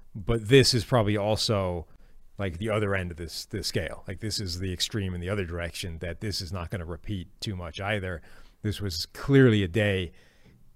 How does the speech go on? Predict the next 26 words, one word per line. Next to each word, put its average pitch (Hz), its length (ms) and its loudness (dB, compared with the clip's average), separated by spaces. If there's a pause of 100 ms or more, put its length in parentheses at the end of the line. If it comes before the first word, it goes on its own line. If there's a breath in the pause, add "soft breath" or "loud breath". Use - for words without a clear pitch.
(340)
Rodgers 131 320 0
had 123 100 2
his 101 100 -2
first - 280 0
pick - 220 6
six - 320 -2
since 107 160 -6
twenty 101 260 -6
seventeen. 104 840 -2 (380 soft breath)
It - 280 -6
could - 200 4
have, 101 220 0
like, 117 180 -4
there 113 80 -2
could - 120 -4
have 120 80 2
been 101 120 -2
more, 104 600 -2
you 107 100 -4
know? 117 220 0 (240 soft breath)
He 131 120 -4
does 107 260 0
not 113 360 2 (220)
make 127 300 2
those 95 240 -4
plays - 500 0